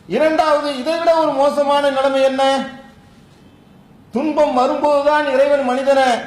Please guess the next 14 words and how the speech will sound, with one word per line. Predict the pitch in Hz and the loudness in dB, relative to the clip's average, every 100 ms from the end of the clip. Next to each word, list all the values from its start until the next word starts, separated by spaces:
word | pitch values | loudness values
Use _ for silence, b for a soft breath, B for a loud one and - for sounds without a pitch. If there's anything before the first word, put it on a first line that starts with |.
| 208 | -4
நினைக்கின்றான். | 254 233 254 233 190 135 - - - _ - - - - - _ _ - - - - - - | -2 -2 -2 0 0 -4 -14 -20 -20 _ -20 -20 -20 -20 -20 _ _ -20 -20 -20 -20 -20 -12
துன்பம் | 175 247 262 262 | -8 -4 -2 0
வந்த | 190 208 254 262 | -2 -2 0 0
உடனே | 214 233 294 | 0 0 0
நினைக்கிறான்ல, | 311 285 285 277 277 269 277 - - - - - _ - - - - - - - - - - | 0 0 0 0 0 0 0 -2 -8 -18 -20 -20 _ -20 -20 -20 -20 -20 -20 -20 -20 -20 -8
துன்பம் | 196 294 311 311 | -6 -2 0 0
வந்த | 311 294 302 277 | 0 0 0 0
உடனே | 233 294 349 370 | 0 -2 0 0
கூட | 330 339 | 2 0
நினைக்காதவர்கள் | 311 285 294 277 277 269 269 | 2 0 2 2 2 2 2
எல்லாம் | 262 269 | 2 0
இந்த | 262 233 | -2 0
உலகத்தில் | 233 233 226 208 190 | 2 0 0 0 -2
இருக்கின்றார்கள். | 190 175 156 123 | -2 0 -2 -4